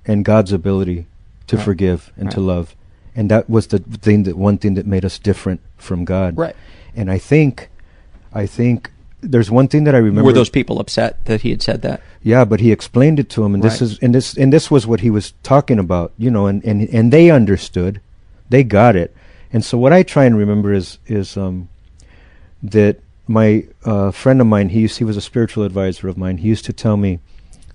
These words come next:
Speaker 1: um, to think, like, what,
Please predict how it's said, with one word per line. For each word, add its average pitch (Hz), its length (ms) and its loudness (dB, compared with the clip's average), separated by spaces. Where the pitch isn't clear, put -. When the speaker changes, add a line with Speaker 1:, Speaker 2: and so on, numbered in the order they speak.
Speaker 1:
um, 90 460 -4
to 123 100 -4
think, - 280 0
like, 98 180 0
what, 120 240 2